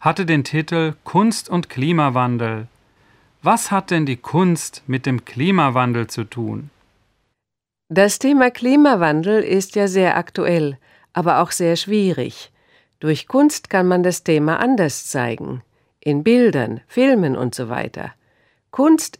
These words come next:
Speaker 2: ist für Menschen oft direkter und besser verständlich als die Fakten der Naturwissenschaft.
Speaker 1: Du hast vor der Reise schon in deiner Schule vieles zu diesem Thema gemacht.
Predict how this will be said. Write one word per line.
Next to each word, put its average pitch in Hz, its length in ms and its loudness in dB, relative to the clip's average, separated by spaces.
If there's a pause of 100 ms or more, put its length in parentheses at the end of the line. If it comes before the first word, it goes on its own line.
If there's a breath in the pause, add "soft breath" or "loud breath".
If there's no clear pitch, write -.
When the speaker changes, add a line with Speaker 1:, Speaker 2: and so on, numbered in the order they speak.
Speaker 2:
ist 170 180 -4
für 147 140 -2
Menschen 180 420 2
oft - 300 -6
direkter 151 500 -2
und 117 180 -6
besser 196 320 0
verständlich 127 1000 -4
als 143 260 -4
die 170 120 -2
Fakten 143 500 -6
der 127 140 -2
Naturwissenschaft. 127 1080 -6 (1400)
Speaker 1:
Du 170 160 2
hast 220 280 -2
vor 165 180 0
der 131 160 0
Reise 147 460 0
schon 156 420 0
in 135 180 -2
deiner 127 300 0
Schule 147 460 0
vieles 214 580 -4
zu 208 140 -6
diesem 156 400 -4
Thema 131 380 0
gemacht. 175 580 -2